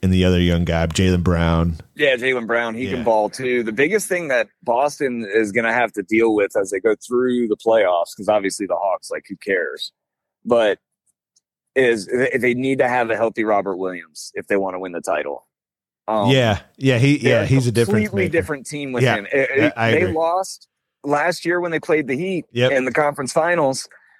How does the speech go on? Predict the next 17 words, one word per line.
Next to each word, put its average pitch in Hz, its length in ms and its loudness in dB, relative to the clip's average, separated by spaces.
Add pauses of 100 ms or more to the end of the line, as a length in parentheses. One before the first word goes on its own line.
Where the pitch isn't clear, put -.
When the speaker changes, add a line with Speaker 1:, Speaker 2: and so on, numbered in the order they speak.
(100)
Speaker 2:
Robert 131 320 2
Williams 147 400 0
played 147 300 0
in 135 120 -2
four 143 300 0
games, 170 540 -6 (180)
didn't 147 340 0
play 160 220 0
in 147 120 -4
three 170 260 0
games, 107 440 0
and 135 200 0
they 120 120 4
won 120 200 2
in 117 160 0
Speaker 1:
<laughs> 160 80 2
Speaker 2:
seven. 165 340 -2